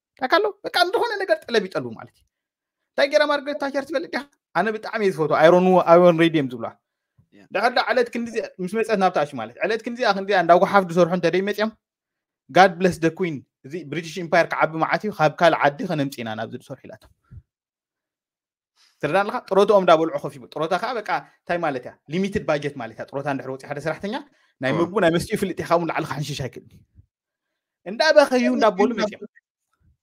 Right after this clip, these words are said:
Speaker 1: ሚልክ ናይ ጸባ፣ ጸባ ሲ እቲ መንግስቲ እስካብ ናይ ኩናት ዓለም በቃ ኑትሪሽን ናይቲ ህዝቢ ስለ ዝወሓደ ጸባ ዝዕደል ነይሩ ኣብ፣ ኣብ ዓዲ እንግሊዝ። ጸባስ መንግስቲ ይዕድለካ። ኣብ ደገ
Speaker 2: ያ።
Speaker 1: ገዛኻ መፂኡ ጸባ ይቕምጡልካ። እንታይ ገይራ ትፈልጥ ኢኻ?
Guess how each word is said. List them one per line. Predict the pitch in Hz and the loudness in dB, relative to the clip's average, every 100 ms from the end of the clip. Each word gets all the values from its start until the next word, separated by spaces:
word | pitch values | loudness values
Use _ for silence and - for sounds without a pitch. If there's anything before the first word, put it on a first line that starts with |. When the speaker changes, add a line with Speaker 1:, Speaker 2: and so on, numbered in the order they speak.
| _ _ | _ _
Speaker 1:
ሚልክ | 160 269 - | -2 -2 -2
ናይ | 185 208 | -2 -2
ጸባ፣ | 254 240 202 | 0 2 2
ጸባ | - 202 226 | 2 0 0
ሲ | 226 285 - _ _ _ | -2 -8 -18 _ _ _
እቲ | - | -10
መንግስቲ | 185 208 214 | -8 -8 -10
እስካብ | 277 - | -12 -6
ናይ | 165 175 | -6 -6
ኩናት | 180 185 | -8 -8
ዓለም | 170 190 190 | -6 -4 -4
በቃ | 156 165 | -6 -6
ኑትሪሽን | 156 151 180 - 170 | -6 -8 -12 -10 -8
ናይቲ | 147 143 | -8 -8
ህዝቢ | 160 151 | -14 -16
ስለ | 151 139 | -14 -12
ዝወሓደ | 139 147 185 269 - _ - | -12 -8 -8 -8 -14 _ -6
ጸባ | - 190 | 2 2
ዝዕደል | 180 135 147 131 | 2 -4 -6 -6
ነይሩ | 110 104 | -8 -14
ኣብ፣ | - 113 | -16 -18
ኣብ | - | -16
ዓዲ | - 120 | -16 -18
እንግሊዝ። | - - _ _ - | -20 -20 _ _ -20
ጸባስ | - 131 202 | -6 -4 -4
መንግስቲ | 143 139 160 - | -4 -6 -8 -8
ይዕድለካ። | 151 127 117 113 - _ _ _ - | -10 -10 -16 -16 -20 _ _ _ -8
ኣብ | 131 | -4
ደገ | 123 143 | -2 2
Speaker 2:
ያ። | 135 | 4
Speaker 1:
ገዛኻ | 135 151 208 - _ _ _ - | 2 4 2 2 _ _ _ -4
መፂኡ | 139 143 | -4 -4
ጸባ | 170 151 | -4 -2
ይቕምጡልካ። | 123 120 120 113 - _ _ _ _ _ | -2 -4 -14 -20 -20 _ _ _ _ _
እንታይ | 156 233 | -6 -6
ገይራ | 262 269 | -4 -6
ትፈልጥ | 269 269 | -8 -10
ኢኻ? | 262 | -12